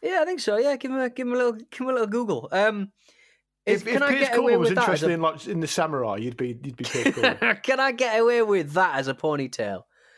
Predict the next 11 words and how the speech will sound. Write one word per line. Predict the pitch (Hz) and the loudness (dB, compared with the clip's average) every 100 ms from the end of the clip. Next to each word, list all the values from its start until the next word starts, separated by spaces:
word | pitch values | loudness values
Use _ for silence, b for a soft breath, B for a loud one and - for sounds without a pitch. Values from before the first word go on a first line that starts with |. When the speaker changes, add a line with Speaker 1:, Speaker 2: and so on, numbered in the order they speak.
| b | b
Speaker 1:
'Cause | - 190 | -4 2
lads | 302 302 | 4 4
Speaker 2:
No. | 247 | 2
Speaker 1:
have | 247 | 0
quite | 226 190 | -2 -2
short | - 226 202 - | 0 0 0 -2
ponytails. | 196 190 180 135 104 98 B B | -2 -2 -2 -2 -2 -6 B B
I | - | -4
just | 185 240 | -2 -2
need | 240 240 | 0 0
to, | - | -2